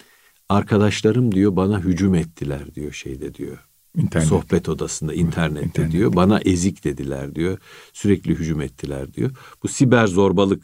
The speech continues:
Speaker 1: şu anda adı
Speaker 2: Evet.
Speaker 1: bunun.
Speaker 2: Aha.
Speaker 1: Bu siber zorbalıkla,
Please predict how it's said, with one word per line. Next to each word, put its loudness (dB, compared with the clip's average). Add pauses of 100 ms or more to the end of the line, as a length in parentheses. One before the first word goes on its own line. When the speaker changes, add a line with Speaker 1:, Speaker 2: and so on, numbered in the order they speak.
Speaker 1:
şu -10
anda -8
adı -10
Speaker 2:
Evet. -6
Speaker 1:
bunun. -4
Speaker 2:
Aha. -2
Speaker 1:
Bu 2
siber 2
zorbalıkla, 2